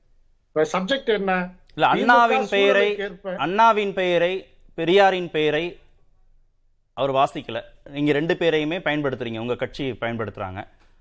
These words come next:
Speaker 2: அம்பேத்கர் பெயரையும் நீங்கள் பயன்படுத்துகிறீர்கள். அந்த மூன்று பேர் தலைவர், மற்ற தலைவர்களோட விட்டுருவோம், காமராசர் காங்கிரஸ் கட்சி தலைவர் விட்டுருவோம், அஹ், கருணாநிதி திமுக கட்சியின் தலைவர் விட்டுருவான்.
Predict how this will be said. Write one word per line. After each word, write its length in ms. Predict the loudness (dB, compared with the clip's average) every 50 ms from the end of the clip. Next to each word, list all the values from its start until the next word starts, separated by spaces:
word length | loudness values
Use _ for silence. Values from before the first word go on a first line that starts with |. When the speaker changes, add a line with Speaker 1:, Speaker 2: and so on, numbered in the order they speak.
| _ _ _ _ _
Speaker 2:
அம்பேத்கர் 600 | -4 -4 2 4 4 4 4 2 -2 -6 -6 -6
பெயரையும் 360 | -4 -2 -2 -2 -2 -2 -4
நீங்கள் 280 | -6 -6 -4 -4 -4 -4
பயன்படுத்துகிறீர்கள். 760 | -4 -4 -2 -2 -4 -6 -6 -8 -8 -8 -8 -8 -10 -10 -12 -16 _ _ _ _ _ _ _ _
அந்த 220 | -8 -6 -4 -2 -2
மூன்று 500 | -2 -2 -2 0 0 2 2 0 0 0
பேர் 300 | 0 0 0 0 0 0
தலைவர், 300 | -2 0 0 0 0 -2
மற்ற 260 | -2 -4 -4 -4 -4
தலைவர்களோட 520 | -2 0 0 0 0 0 0 0 0 0
விட்டுருவோம், 320 | 0 -2 -2 -4 -6 -6 -8 -12 -6 -2
காமராசர் 560 | 0 0 0 2 2 0 0 0 -2 -6 -6 -2
காங்கிரஸ் 420 | -2 0 0 0 -2 -4 -4 -4
கட்சி 280 | -6 -6 -6 -6 -8 -4
தலைவர் 360 | -2 0 0 0 0 -2 -2
விட்டுருவோம், 460 | -6 -8 -6 -4 -4 -4 -4 -6 -8 -12 -20 -20 _ _ _ -18
அஹ், 260 | -12 -10 -8 -8 -4
கருணாநிதி 760 | -2 0 2 2 2 2 0 0 -2 -2 -4 -4 -4 -4 -4
திமுக 380 | -4 -4 -4 -4 -2 -2 -2 -2
கட்சியின் 340 | -4 -6 -8 -8 -8 -8 -6
தலைவர் 320 | -4 -4 -4 -4 -4 -4
விட்டுருவான். 360 | -6 -8 -8 -6 -6 -6 -8